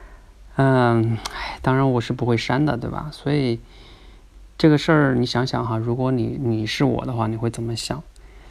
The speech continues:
我当时其实本来没有想给他们这个评价的，我没有，没有想这件事情。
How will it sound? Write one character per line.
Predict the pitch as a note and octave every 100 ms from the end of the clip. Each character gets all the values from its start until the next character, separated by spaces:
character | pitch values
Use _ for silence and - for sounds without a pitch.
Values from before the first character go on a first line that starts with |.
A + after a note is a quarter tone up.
| - -
我 | A2+
当 | D#3+ F3
时 | F3
其 | - E3+
实 | D#3+ D#3+
本 | - G#2+
来 | G#2+ C3+
没 | B2
有 | E3 A#3+
想 | - A2
给 | G#2
他 | G#2+
们 | A2+ - -
这 | -
个 | A2+ A2 A#2 A#2
评 | - G2+
价 | G#2+ A#2+ A2+
的， | C#3+ D#3+ - - -
我 | A2+
没 | A#2
有， | F3+ C#3
没 | A#2 C3+
有 | F3
想 | - - A2+
这 | A2+
件 | C3+ A2+
事 | -
情。 | -